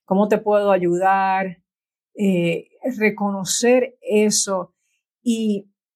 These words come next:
y mira, esto de la pandemia, que la gente dice, "Ay, la pandemia es lo que causó el burnout", ya eso existía, porque los estudios antes de la pandemia decían que las personas estaban bien infelices ya en los trabajos,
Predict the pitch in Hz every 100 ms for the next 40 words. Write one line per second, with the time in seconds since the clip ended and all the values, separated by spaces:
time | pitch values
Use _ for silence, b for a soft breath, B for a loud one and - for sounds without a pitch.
0 | _ _ - 240 233 220 190 - _ _
1 | _ _ _ - 240 247 330 302 285 262
2 | 247 240 254 220 175 156 147 - _ _
3 | _ _ _ _ _ _ - 190 190 202
4 | 226 240 - 240 254 220 202 196 233 240
5 | 233 214 208 196 202 214 214 214 208 233
6 | 214 190 220 214 190 202 214 - 262 254
7 | 269 262 180 170 _ _ - 196 190 190
8 | 190 190 190 247 269 247 202 233 247 240
9 | 226 220 208 226 240 208 180 226 220 196
10 | 170 190 202 214 220 220 214 - B B
11 | B B - 165 208 220 226 - 196 196
12 | 247 262 254 - 220 185 202 208 202 185
13 | 180 190 175 202 226 220 208 202 196 196